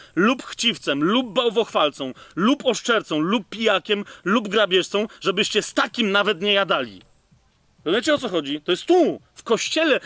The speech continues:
My sobie, m-, oczywiście według tego, co Pan Jezus powiedział, tak? Najpierw go upomnij w cztery oczy, potem idź, e, z, z bratem i z nim porozmawiacie, potem z, przyprowadźcie sprawę przed Kościół,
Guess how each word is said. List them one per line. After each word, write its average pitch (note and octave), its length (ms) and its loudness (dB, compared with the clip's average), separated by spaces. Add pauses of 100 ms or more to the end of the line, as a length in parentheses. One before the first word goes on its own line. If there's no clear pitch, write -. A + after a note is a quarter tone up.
(160)
My F#3+ 80 -2
sobie, A3 200 -4
m-, A3+ 120 -6 (200)
oczywiście A#3+ 420 -2
według F3 200 -4
tego, F#3+ 200 0
co F3+ 100 -8
Pan G3 160 2
Jezus F3+ 180 -6
powiedział, A#2 320 -2
tak? D3+ 200 2 (240)
Najpierw D#3 300 -2
go E3 100 2
upomnij F#3 400 2
w - 40 -12
cztery F#3+ 320 0
oczy, F3 200 -2
potem D3+ 320 -4
idź, F3 220 -6
e, - 40 -8 (800)
z, D3+ 220 -10
z C#3+ 40 -14
bratem G3 320 0
i E3+ 40 -4
z D3+ 60 -6
nim D#3+ 100 -4
porozmawiacie, D#3 500 0
potem F#3 360 -2
z, A#3 240 -20 (380)
przyprowadźcie F3+ 580 0
sprawę E3+ 260 -2
przed F3 220 -6
Kościół, G3 380 -2